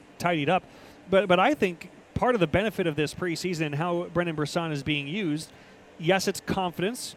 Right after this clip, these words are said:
Yes, he's doing good things, and it's, it's highlighting the things that he does well. But also it's giving you just a little bit of a look,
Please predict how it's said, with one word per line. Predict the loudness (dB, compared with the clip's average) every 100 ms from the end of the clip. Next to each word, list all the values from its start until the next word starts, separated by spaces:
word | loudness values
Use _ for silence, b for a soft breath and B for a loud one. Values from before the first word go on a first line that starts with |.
| -2
Yes, | 2 2
he's | 0 -2
doing | 0 0 -2 -8 -2
good | -2 -2
things, | -2 -2 -4 -2
and | 0 2 0
it's, | -4 -6 -10
it's | -6
highlighting | 0 2 2 2 0
the | 0
things | -2 -4
that | -4
he | -6
does | 0 2 2 0
well. | 0 2 0 -4 B B B 0
But | 4
also | 4 4 4 2
it's | 2
giving | -2 -4
you |
just | -4 0
a | 0
little | 2 2 2 2
bit | 2
of | 2
a | 2
look, | 4 2 -2